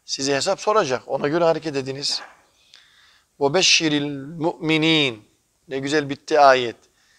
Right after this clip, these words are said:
Bu uyarıları dikkate alan, Allah'ın ayetlerine gönül veren o doğrultuda hayat süren mümin kullarımı müjdele. Ya Rabbi, ne diyelim onlara?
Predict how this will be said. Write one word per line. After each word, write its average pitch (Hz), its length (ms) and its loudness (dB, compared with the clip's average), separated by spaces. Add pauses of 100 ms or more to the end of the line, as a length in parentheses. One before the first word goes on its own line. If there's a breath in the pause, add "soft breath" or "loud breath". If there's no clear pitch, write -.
(540 soft breath)
Bu 160 300 -4
uyarıları 160 560 6
dikkate 151 480 -4
alan, 139 560 4 (320)
Allah'ın 139 580 2
ayetlerine 131 1040 -2
gönül 131 540 -4
veren 123 400 4 (720)
o 151 160 -6
doğrultuda 123 600 0
hayat 131 260 0
süren 120 460 -4 (920)
mümin 135 920 -8 (140)
kullarımı 120 680 -8
müjdele. 113 580 -14 (1400)
Ya 147 120 4
Rabbi, 180 260 0
ne 220 140 2
diyelim 214 320 4
onlara? 214 520 2